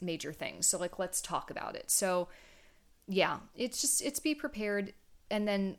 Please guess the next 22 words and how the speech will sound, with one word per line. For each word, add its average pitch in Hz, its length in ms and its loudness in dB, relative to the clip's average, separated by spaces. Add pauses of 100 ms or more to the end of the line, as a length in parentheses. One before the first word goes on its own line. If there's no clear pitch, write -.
(140)
you 190 120 -2
know, 165 260 -4
leave 185 200 -2
your 175 100 -2
ego 160 240 -2
at 147 80 -8
the - 60 -8
door 170 240 -2
and 196 200 -4 (300)
try, - 280 0
uh, 247 140 6
try 370 280 8
it, 311 160 2
try 302 220 2
anything 262 360 0
once, - 560 2 (260)
and 208 160 0
you 214 80 -2
can 214 140 -4
always 180 240 0
go 147 100 -4
back. - 360 -6